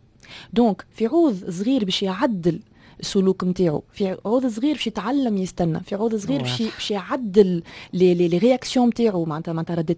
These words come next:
Speaker 1: فعله باش يولي كل شيء مسيب. اي سي سا لو تروبل. فوالا.
Speaker 2: الوغ هذايا، آه، وصف دقيق و-، و-، ومعناتها، آه، باش نفهموا ديجا على شنو نحكيو
Speaker 1: فوالا.
Speaker 2: اليوم.
Speaker 1: سادير ليتار.
Speaker 2: بالضبط،
Speaker 1: اللي احنا فيه.
Speaker 2: هذا الإطار اللي احنا فيه. Alors justement, le parent اللي يسمع فينا ويقول لنا: "إيه هالخلط هذا أنا فيه، مانيش فاهم صغيري."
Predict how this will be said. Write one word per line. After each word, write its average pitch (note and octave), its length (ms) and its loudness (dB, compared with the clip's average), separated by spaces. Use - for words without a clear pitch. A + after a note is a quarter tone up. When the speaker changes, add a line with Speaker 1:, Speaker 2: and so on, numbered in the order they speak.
Speaker 1:
فعله C#4 320 4
باش - 160 -4
يولي D4 360 4
كل C4+ 100 0
شيء C#4 160 0
مسيب. F#3+ 280 -2
اي A#3+ 40 2
سي B3 120 0
سا C4+ 180 -2
لو B3+ 100 0
تروبل. - 300 -12
فوالا. F3 220 -2
Speaker 2:
الوغ D3+ 280 2
هذايا، A3 800 8
آه، F#3 40 12
وصف F#3 380 8
دقيق E3+ 480 2
و-، - 20 0
و-، E3+ 380 4
ومعناتها، E3+ 760 10
آه، - 20 10
باش D#3+ 320 2
نفهموا F3+ 300 4
ديجا D#3 260 8
على F#3 380 8
شنو G3 180 2
نحكيو F#3 240 4
Speaker 1:
فوالا. D#3 100 8
Speaker 2:
اليوم. C3+ 220 8
Speaker 1:
سادير F3+ 280 0
ليتار. F#3+ 300 2
Speaker 2:
بالضبط، E3 300 4
Speaker 1:
اللي - 0 -
احنا E3 140 0
فيه. D#3+ 220 4
Speaker 2:
هذا G#3 140 8
الإطار E3 400 6
اللي D3 160 6
احنا D3 240 2
فيه. C4 340 2
Alors C#3 420 6
justement, F#3+ 640 2
le F3 160 4
parent E3+ 100 0
اللي G#3+ 120 2
يسمع C#3+ 240 0
فينا A3 640 0
ويقول G#3+ 280 0
لنا: G#3+ 100 0
"إيه F#3 280 4
هالخلط F#3 380 4
هذا F3 380 6
أنا G#3 160 6
فيه، F3+ 320 0
مانيش D3+ 340 0
فاهم E3 280 2
صغيري." C#3 340 4